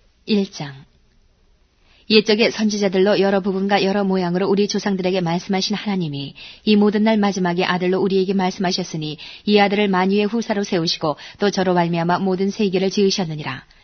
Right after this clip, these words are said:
이는 하나님의 영광의 광채시요 그 본체의 형상이시라. 그의 능력의 말씀으로 만물을 붙드시며 죄를 정결케 하는 일을 하시고 높은 곳에 계신 위엄의 우편에 앉으셨느니라.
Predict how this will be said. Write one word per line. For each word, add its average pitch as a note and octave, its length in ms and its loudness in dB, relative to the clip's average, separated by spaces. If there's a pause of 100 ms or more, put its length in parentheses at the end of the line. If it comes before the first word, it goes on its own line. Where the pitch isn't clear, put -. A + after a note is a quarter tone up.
(340)
이는 G#3+ 200 6
하나님의 G#3+ 460 4
영광의 F#3+ 400 2
광채시요 F3 560 -2
그 F3+ 160 2
본체의 F#3 400 0
형상이시라. G3+ 720 -2 (400)
그의 G#3 180 6
능력의 G#3 320 4
말씀으로 G3 420 2
만물을 F3+ 400 0
붙드시며 D#3 560 -6 (220)
죄를 G3+ 280 6
정결케 G3+ 400 0
하는 G3+ 220 2
일을 E3+ 180 0
하시고 E3+ 400 -4 (280)
높은 G3+ 260 2
곳에 G3+ 180 0
계신 G3+ 280 0
위엄의 G#3+ 380 4
우편에 G3 320 -2
앉으셨느니라. F3+ 840 -4